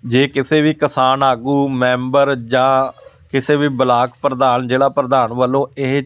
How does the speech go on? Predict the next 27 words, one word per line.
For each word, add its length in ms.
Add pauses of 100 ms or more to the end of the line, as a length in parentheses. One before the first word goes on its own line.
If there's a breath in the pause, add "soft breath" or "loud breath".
ਝੰਡੇ 280
ਬਣਵਾਉਣੇ 560
ਹੋਣ 400 (760 loud breath)
ਤਾਂ 160
ਸਾਡੇ 360
ਨਾਲ 200
ਸੰਪਰਕ 500
ਕਰਨ। 340
ਬੇਲਜੀਤ 680 (140)
ਇੰਟਰਪ੍ਰਾਈਜ਼, 840
ਨਜ਼ਦੀਕ 1040
ਪਿੰਡ 420
ਘਰਿਆਲਾ, 520
ਪਿੰਡ 360
ਠੱਠਾ, 520
ਤਹਿਸੀਲ 540
ਪੱਟੀ 380
ਤੇ 140
ਜ਼ਿਲ੍ਹਾ 320
ਤਰਨਤਾਰਨ। 720 (460 loud breath)
ਮੋਬਾਈਲ 560
ਨੰਬਰ 360
ਸਤਾਨਵੇਂ 600
ਅਠਾਰਾਂ 400
ਉਨਾਸੀ 480
ਪੰਜ 280
ਪਝੱਤਰ। 600